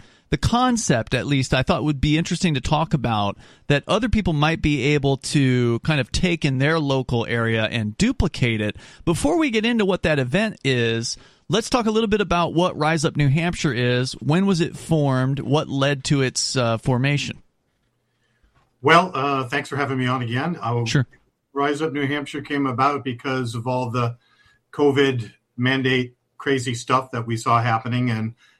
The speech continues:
Speaker 2: I think it was a, just a, a bunch of us in Keene initially that were, came together and put together a, um, p-, petition to stop, uh, kids from being masked.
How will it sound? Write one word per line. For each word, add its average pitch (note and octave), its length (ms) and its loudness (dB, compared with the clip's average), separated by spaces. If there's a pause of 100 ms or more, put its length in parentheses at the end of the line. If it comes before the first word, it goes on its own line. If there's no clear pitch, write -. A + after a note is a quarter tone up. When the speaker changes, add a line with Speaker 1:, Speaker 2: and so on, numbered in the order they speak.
(140)
Speaker 2:
I - 100 -10
think D3+ 140 -6
it D3+ 60 -2
was B2+ 120 0
a, B2+ 140 0
just D#3 280 -6
a, B2+ 200 0
a G#2+ 100 -10 (120)
bunch C3+ 180 -2
of A#2+ 100 -6
us B2+ 200 -2
in G#2+ 120 -4
Keene C#3 360 -2
initially A#2+ 480 0
that A2 180 -4
were, A2 260 -4 (380)
came D#3 180 0
together C#3 300 2
and A#2+ 100 -2
put C3 140 -4
together B2+ 460 -2
a, A#2 260 0
um, G#2+ 400 -6 (800)
p-, F3 140 -12 (140)
petition D3+ 500 -2
to A#2+ 140 -2
stop, B2+ 520 0
uh, A2+ 140 -6
kids E3+ 240 -2
from B2+ 160 -4
being A2 160 -2
masked. G#2+ 400 -6